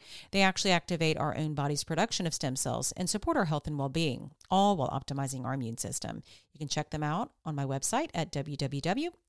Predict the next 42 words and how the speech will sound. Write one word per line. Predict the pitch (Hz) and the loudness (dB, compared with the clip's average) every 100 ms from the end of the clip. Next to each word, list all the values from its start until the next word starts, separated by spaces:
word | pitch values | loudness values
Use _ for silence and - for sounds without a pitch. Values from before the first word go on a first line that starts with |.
| _ | _
dot | - - | -6 -4
move | 151 147 - | 0 0 2
dash | 156 - | 0 0
forth | 170 160 | 0 0
dot | - 165 - | 0 -2 -4
com. | - 117 113 - - - - | -6 -6 -6 -10 -14 -14 -10
Thank | - 254 | 0 2
you | 240 | 2
for | 226 | 4
being | 208 214 | 4 4
here. | 214 208 208 - | 4 4 2 2
Thank | 220 262 | 2 4
you | 240 | 4
for | 151 | 2
becoming | 147 135 156 151 151 | 0 0 0 0 -2
less | 151 156 151 165 | 0 0 2 0
like | 151 - | -2 2
you | 220 220 | 4 4
and | 160 | 2
more | 185 | 2
like | 208 170 | 2 2
Jesus. | - 165 156 156 156 - - - - | 0 0 2 2 2 -2 -12 -20 -20
May | - 190 | 0 2
you | 202 | 4
move | 151 135 | 2 0
forth | - 135 | -2 -6
with | - - | -6 -6
grace | 139 151 160 - - - - _ _ _ | -4 -4 -4 -2 -2 -4 -16 _ _ _
today. | - 135 117 117 - _ _ _ _ _ _ _ _ - 156 | -6 -2 0 0 -4 _ _ _ _ _ _ _ _ -10 -4
All | 147 | 2
right, | 143 156 131 | 4 6 4
today | - 175 156 175 202 240 - | 0 2 4 6 6 4 2
is | 165 - | -2 2
day | 147 135 | 2 2
forty-one, | - 160 151 143 139 139 147 277 - - _ - - - - _ _ - | 2 0 2 0 0 0 0 0 -4 -16 _ -18 -18 -20 -20 _ _ -2
and | 175 147 135 147 226 254 | 0 2 2 2 0 0
we | 170 226 294 | 0 2 2
are | - | 0
going | 185 175 | 0 0
to | 165 | 2
be | 165 | 2
reading | 151 151 147 151 | 2 2 2 -2